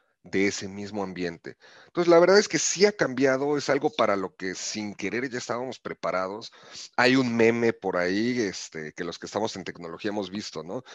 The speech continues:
Donde dice, "¿Qué fue lo que impulsó la transformación digital en tu empresa?". Y las opciones son el C I O, el C T O, el C E O o la pandemia, ¿no? Y,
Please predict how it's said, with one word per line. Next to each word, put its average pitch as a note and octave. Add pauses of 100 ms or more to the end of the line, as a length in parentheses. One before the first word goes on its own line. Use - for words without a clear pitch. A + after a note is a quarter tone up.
(260)
Donde A2+
dice, A#2+
"¿Qué D3+
fue D3
lo D#3
que -
impulsó G#2+
la C#3
transformación G2
digital G#2+
en A2
tu F#2+
empresa?". G2+ (500)
Y G2
las F#2+
opciones A2+
son G#2+
el F2+
C A2
I G2
O, C3
el E2+
C -
T A2
O, A#2
el F#2
C -
E B2
O C#3+ (480)
o G2
la F2+
pandemia, F#2+
¿no? G#2+
Y, C#2